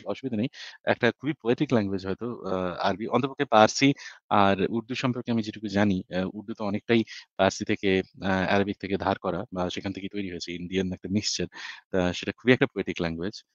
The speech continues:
শিখতে আমার কোনো অসুবিধা নেই। কিন্তু ওই আর কি, মানে, যদি একটা, যদি বলেন ডিভাইন ল্যাঙ্গুয়েজ,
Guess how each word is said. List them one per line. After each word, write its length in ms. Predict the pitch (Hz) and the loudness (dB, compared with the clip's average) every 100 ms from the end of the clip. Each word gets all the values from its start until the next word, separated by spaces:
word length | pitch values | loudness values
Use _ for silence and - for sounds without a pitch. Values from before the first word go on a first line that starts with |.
| - | -8
শিখতে 240 | 139 - | -4 4
আমার 140 | 185 185 | 4 6
কোনো 140 | 196 | 4
অসুবিধা 280 | 123 95 90 | 2 0 -4
নেই। 120 | 135 - - - | -4 -6 -20 -20
কিন্তু 260 | - 160 | -12 4
ওই 160 | 190 151 | 10 10
আর 60 | |
কি, 140 | 95 92 | 8 2
মানে, 180 | 127 127 | 2 4
যদি 180 | 135 | 2
একটা, 200 | 147 151 | -2 0
যদি 180 | 131 139 | 0 0
বলেন 280 | 143 143 143 | 0 0 0
ডিভাইন 320 | 107 95 147 | 0 4 4
ল্যাঙ্গুয়েজ, 460 | 156 147 156 147 | 4 2 -2 -4